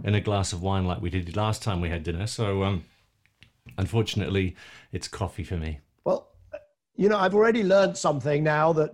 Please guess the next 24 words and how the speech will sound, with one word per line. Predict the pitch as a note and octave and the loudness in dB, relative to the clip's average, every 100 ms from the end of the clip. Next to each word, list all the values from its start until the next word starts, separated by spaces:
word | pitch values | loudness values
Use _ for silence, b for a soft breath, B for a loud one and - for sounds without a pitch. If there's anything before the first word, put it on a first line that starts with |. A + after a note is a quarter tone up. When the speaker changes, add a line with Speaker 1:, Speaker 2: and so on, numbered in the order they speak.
| C#3+ | -2
Speaker 2:
you | F3 | 0
don't | G3 F3 | 2 2
drink | D3 F3+ C#3 | 0 -4 -2
Foster's, | E3 D#3 D#3+ C#3+ | -4 -4 -6 -6
but | C#3+ C#3+ | -4 0
we | E3+ D3 | 0 2
do | E3 D#3+ | 2 4
over | D3+ D#3+ C#3+ | 4 2 0
here. | C#3+ C#3 D3 B B | -2 -4 -6 B B
The | D#3+ | 2
learning, | F#3 G#3 G3+ E3+ | 4 4 2 0
I'm | E3+ | -2
sure, | - G#3+ | 2 4
will | F#3 | 4
continue | D#3+ E3 F#3+ E3+ D#3 | 2 0 0 0 0
for | D3+ D#3 | -4 -4
the | D#3+ | -2
next, | D3+ D3 - | -4 -6 -4
uh, | D#3+ D3 C#3+ B B | 0 0 -2 B B
uh, | D3 | -4
just | C#3 F#3 | -2 0
under | E3+ E3 D#3+ | 0 2 0
an | D#3 | 0
hour. | E3+ E3 C#3+ C#3+ | 2 4 2 0